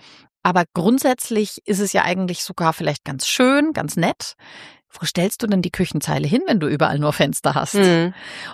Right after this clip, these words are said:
Speaker 1: Und Feng Shui-Problem, wenn der Herd in einer Insel in der Mitte steht, ohne Wandanschluss, hält die Familie nicht mehr zusammen. Also ich produziere sozusagen nachfolgend immer mehr Probleme,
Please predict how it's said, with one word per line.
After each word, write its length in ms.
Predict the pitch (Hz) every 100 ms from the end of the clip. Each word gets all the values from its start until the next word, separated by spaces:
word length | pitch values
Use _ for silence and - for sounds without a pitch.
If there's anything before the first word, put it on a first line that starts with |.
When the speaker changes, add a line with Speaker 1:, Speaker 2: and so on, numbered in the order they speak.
| -
Speaker 1:
Und 500 | 190 190 190 185 - _ 147
Feng 260 | - 175 156
Shui-Problem, 1400 | - 185 196 226 - _ - - 156 170 156 165 220 359 381 _
wenn 580 | - 175 170 185 254 330 - _ _ -
der 160 | 151
Herd 720 | 147 - 165 175 285 - - - _ _ _ _ -
in 160 | 202
einer 280 | - 165 156 -
Insel 440 | 202 226 285 277
in 160 | 277 190
der 140 | 165
Mitte 320 | 156 214 - 277
steht, 400 | - 240 233 -
ohne 320 | 190 190 170
Wandanschluss, 920 | 185 277 320 160 151 - 190 330 - - - - - - - _ -
hält 460 | 151 196 277 -
die 80 | 226
Familie 460 | - 240 294 294 190
nicht 260 | 165 -
mehr 160 | 151 123
zusammen. 540 | - 143 135 123 127 - _ _ _ _ _ -
Also 260 | 165 160 - _ _ -
ich 120 | - - _ -
produziere 800 | - 202 196 - 240 285 330 294
sozusagen 720 | 240 247 220 220 - 202 190
nachfolgend 540 | 180 - - 202 202
immer 160 | 202 196
mehr 180 | 196 294
Probleme, 600 | - 156 147 143 170